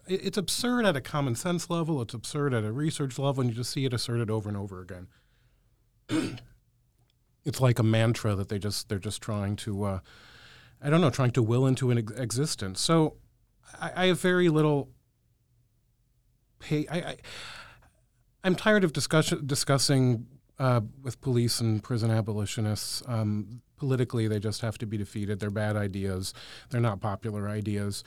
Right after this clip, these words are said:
Um, but when you get criticism from people who want to abolish police, you have to realize that, oh, wait, they're, they're not actually, this isn't the issue. They, whatever they say they're talking about, it's, it's just a means to an end.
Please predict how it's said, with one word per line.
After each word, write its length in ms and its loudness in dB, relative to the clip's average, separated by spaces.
Um, 340 0
but 180 -4
when 140 2
you 100 4
get 260 2
criticism 640 4
from 280 2
people 300 0
who 120 2
want 180 4
to 100 2
abolish 480 -4
police, 320 -4
you 60 -6
have 180 -4
to 80 -8
realize 600 -2
that, 120 -4
oh, 80 -2
wait, 200 -2
they're, 180 -4
they're 100 -4
not 220 2
actually, 380 0
this 160 -2
isn't 260 0
the 140 0
issue. 200 0
They, 120 4
whatever 300 10
they 100 8
say 240 4
they're 100 6
talking 380 4
about, 260 4
it's, 160 0
it's 200 -4
just 200 -6
a 40 2
means 380 4
to 140 -2
an 80 0
end. 360 0